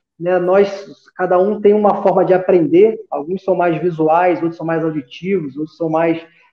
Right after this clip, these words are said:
é, sencientes, então existem vários tipos de memória, então tudo isso varia muito. Mas tem um, um conjunto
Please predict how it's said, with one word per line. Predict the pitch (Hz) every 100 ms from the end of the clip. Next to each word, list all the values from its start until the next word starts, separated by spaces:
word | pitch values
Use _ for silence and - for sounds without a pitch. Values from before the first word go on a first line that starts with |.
| _
é, | 156 147
sencientes, | 170 175 - 151 165 202 185 151 139
então | 135 175 190 190 - _ -
existem | 151 170 196
vários | 143 208 240 220
tipos | 220 196 170
de |
memória, | 185 175 151 156 202 208 175
então | - 208
tudo | 208 226 208
isso | 214 208
varia | 202 180 202 220
muito. | 156 151 135 _ _ _ _ -
Mas | 190 214 -
tem | 226 277 285
um, | 247 202
um | 190 190 185 175 -
conjunto | 190 160 131 208 214 170